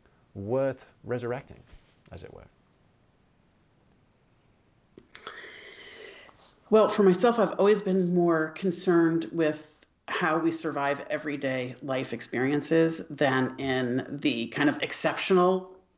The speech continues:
Speaker 1: Mm-hmm.
Speaker 2: ecstatic experiences. So I'm, I, I can't say that I'm that interested in the question. You'll forgive me
Speaker 1: Mm.
Speaker 2: for, for, it would be a good Unitarian Universalist to reject the question.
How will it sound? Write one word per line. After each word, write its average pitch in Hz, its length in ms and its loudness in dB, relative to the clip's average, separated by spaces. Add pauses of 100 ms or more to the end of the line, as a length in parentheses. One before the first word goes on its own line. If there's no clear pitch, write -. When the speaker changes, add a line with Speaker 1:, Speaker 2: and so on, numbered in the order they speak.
(100)
Speaker 1:
Mm-hmm. 127 200 -14 (440)
Speaker 2:
ecstatic 160 800 -4 (100)
experiences. 185 760 0
So - 140 -4
I'm, 180 340 0 (300)
I, 175 300 -4
I 190 60 -2
can't 254 220 -4
say 277 120 -6
that 226 120 -2
I'm 170 120 2
that 190 260 0
interested 208 420 -4
in 147 80 -4
the 151 80 0
question. 208 460 -2
You'll 151 140 0
forgive 190 400 0
me 156 200 -2 (160)
Speaker 1:
Mm. 135 120 -12
Speaker 2:
for, 170 240 -2
for, - 100 -8
it 190 80 2
would 185 100 2
be 170 120 -2
a 160 40 2
good 160 200 0
Unitarian 147 420 -2
Universalist 135 560 -4
to 139 60 -8
reject 131 420 -4
the 98 80 -8
question. - 500 -6